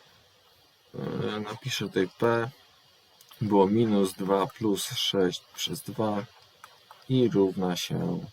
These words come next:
cztery przez dwa, to będzie dwa. I teraz tak, więc, e, więc p to jest dwa,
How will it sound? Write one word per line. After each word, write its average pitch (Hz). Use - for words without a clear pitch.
cztery 101
przez 87
dwa, 92
to 117
będzie 87
dwa. -
I 117
teraz 104
tak, 135
więc, -
e, -
więc 101
p 123
to 101
jest 87
dwa, 107